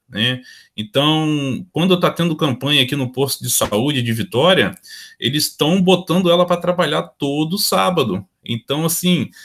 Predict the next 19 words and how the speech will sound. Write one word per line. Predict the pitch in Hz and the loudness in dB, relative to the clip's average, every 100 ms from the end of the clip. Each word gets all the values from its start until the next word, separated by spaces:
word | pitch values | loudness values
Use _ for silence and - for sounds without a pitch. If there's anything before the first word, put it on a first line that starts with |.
| - _ | -20 _
ela | 143 147 | -2 -2
chega | - - 160 139 | -2 2 4 4
no | 127 | 2
sábado | 123 131 120 117 | 2 0 0 -4
cansada, | 135 170 - 156 156 147 139 | -2 -2 2 2 2 2 0
né? | 147 160 127 | 2 0 0
Aí | 107 113 | -4 -2
tem | 135 | -4
os | 127 135 | 0 0
afazeres | 151 139 117 135 127 113 | 2 0 0 0 0 0
ainda | 113 117 117 | 0 0 -2
de | 117 | -4
casa, | - 131 139 131 131 | 0 2 4 2 2
então | 127 127 147 170 | -2 -4 -2 -2
é | |
aquela | 170 170 180 | 0 2 2
dupla | 131 156 180 180 | 2 -2 2 2
jornada, | 196 180 143 160 160 | 2 0 2 0 -2
inclusive, | 165 180 185 147 143 131 | -4 -2 -2 -2 -4 -6